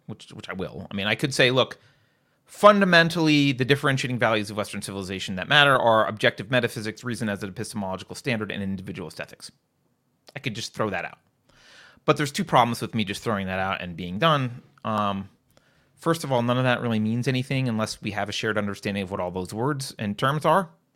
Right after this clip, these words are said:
uh, which is work in and of itself. But second, um, this would just be what I'm saying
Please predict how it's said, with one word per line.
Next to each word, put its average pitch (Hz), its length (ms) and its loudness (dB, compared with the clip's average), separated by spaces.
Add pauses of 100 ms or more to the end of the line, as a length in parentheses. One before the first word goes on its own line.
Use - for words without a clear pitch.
(600)
uh, 92 380 -6 (220)
which 101 220 -10
is - 340 -14 (800)
work 113 260 -6
in 107 200 -6
and 104 100 -4
of 90 80 -10
itself. - 360 -4 (640)
But - 320 4
second, 165 600 2 (100)
um, 120 480 4 (1300)
this 135 160 -2
would 147 100 2
just 139 160 -4
be 139 80 0
what 120 160 0
I'm 113 140 0
saying 139 500 2